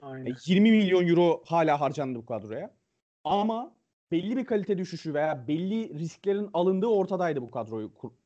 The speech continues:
Speaker 2: bu kadro kurulurken. Onu herkes biliyordu. Ama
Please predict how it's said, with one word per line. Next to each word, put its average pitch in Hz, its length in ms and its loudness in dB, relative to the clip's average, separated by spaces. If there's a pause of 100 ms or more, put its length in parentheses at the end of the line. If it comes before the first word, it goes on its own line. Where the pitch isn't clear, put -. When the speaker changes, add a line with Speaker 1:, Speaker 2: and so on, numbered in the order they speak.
Speaker 2:
bu 143 120 -12
kadro 127 280 -4
kurulurken. 110 500 -12
Onu 185 160 -2
herkes 196 380 -4
biliyordu. 175 420 -2 (340)
Ama 208 380 0